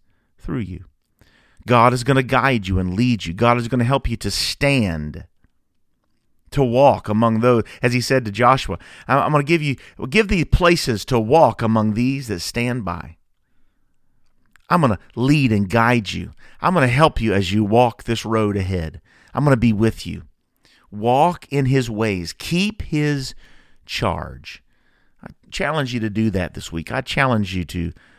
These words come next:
seek to walk in God's ways and dig into his word and keep his word, keep his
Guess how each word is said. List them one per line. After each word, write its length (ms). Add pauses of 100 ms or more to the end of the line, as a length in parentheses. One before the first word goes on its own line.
(280)
seek 460
to 100
walk 400
in 140
God's 340
ways 560 (1040)
and 300
dig 260
into 200
his 240
word 360
and 120
keep 320
his 140
word, 380
keep 280
his 300